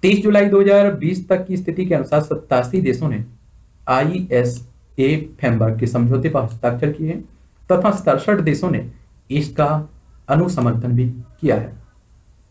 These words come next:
तो सत्तासी देशों ने फ्रेमवर्क पर समझौते पर हस्ताक्षर कर दिए और तथा सड़सठ देशों ने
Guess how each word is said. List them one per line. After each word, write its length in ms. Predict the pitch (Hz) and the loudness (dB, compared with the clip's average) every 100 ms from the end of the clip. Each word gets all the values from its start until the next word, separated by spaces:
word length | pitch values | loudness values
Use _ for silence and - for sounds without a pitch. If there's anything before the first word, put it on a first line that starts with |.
| - | -6
तो 60 | 120 | -2
सत्तासी 520 | 127 120 131 - 175 | -2 0 0 0 0
देशों 240 | 165 175 | 0 0
ने 100 | 185 | 0
फ्रेमवर्क 480 | 185 120 113 107 - | 0 0 2 0 0
पर 120 | 117 113 | -2 0
समझौते 460 | 113 117 120 120 | 0 0 -2 -2
पर 120 | 113 | -2
हस्ताक्षर 460 | 113 120 147 147 165 | -4 -2 -4 -2 -4
कर 140 | 170 | -2
दिए 200 | 160 202 - - _ - - _ 131 | -2 -4 -10 -18 _ -20 -20 _ 0
और 140 | 131 | 2
तथा 280 | 151 190 190 | 2 2 0
सड़सठ 480 | 190 143 143 214 185 | 2 0 0 0 2
देशों 240 | 180 185 | 2 0
ने 240 | 180 120 | 0 -2